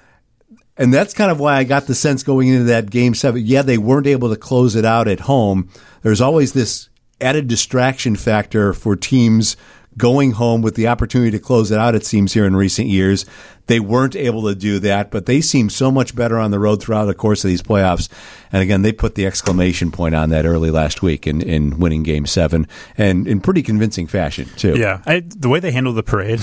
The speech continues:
Speaker 2: <laughs> also impressed me a lot. You see guys, like, riding on bikes, they're taking the cup in the crowd. Like, it was, it was, uh, Chicago, the par-, parades have been amazing.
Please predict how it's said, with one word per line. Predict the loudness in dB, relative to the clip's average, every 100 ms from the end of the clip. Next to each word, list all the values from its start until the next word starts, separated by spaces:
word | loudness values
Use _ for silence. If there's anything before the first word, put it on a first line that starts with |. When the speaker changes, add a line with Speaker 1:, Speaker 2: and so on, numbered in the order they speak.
| -4
Speaker 2:
<laughs> | -4 -2
also | 0 -2 -2
impressed | -4 -4 -4 -2
me | -2
a |
lot. | -2
You | -4
see | -4
guys, | -2 -2 -4
like, | -6
riding | -2 -2 -2
on | -4 -2
bikes, | -4 -4 -4
they're | -4 -4 -8 -16 -4
taking | 0 0 -2
the | -4
cup | -4 -4
in | -4
the | -6
crowd. | -2 -2 0
Like, | -4
it | -4
was, |
it | -2
was, | -4 -2
uh, | -4
Chicago, | -4 -4 -4 -4 -4
the | -10
par-, | -8 -8
parades | -6 -4 -4 -4
have |
been | -6 -6
amazing. | -4 -2 -2 -4 -10